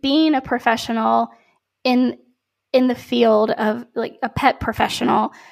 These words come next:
I feel personally better.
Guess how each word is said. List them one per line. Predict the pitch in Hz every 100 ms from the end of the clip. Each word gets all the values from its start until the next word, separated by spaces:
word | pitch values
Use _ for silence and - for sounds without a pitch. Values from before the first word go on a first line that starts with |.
| - _ _ _ _
I | - 254
feel | 262 - 277 269 269 269 - - _ _ _ _ -
personally | - 220 - 208 226 226 226 285 _ 220 - _ _
better. | 247 240 226 - 233